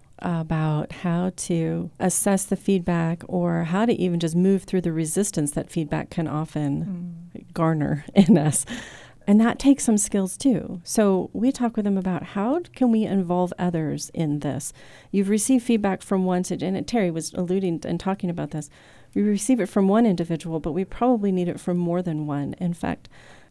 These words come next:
Speaker 1: I heard a local organizational psychologist, Tasha Eurich,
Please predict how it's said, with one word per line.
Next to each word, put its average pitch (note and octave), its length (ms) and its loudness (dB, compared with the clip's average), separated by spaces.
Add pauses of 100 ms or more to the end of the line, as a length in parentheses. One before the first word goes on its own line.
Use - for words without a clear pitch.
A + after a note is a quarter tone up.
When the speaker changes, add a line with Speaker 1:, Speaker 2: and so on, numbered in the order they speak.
(120)
Speaker 1:
I G3 100 4
heard G#3+ 380 2 (160)
a F#3 140 2
local F#3+ 800 0 (100)
organizational F#3 640 -2
psychologist, E3+ 680 -4
Tasha F#3 340 -6
Eurich, E3+ 420 -2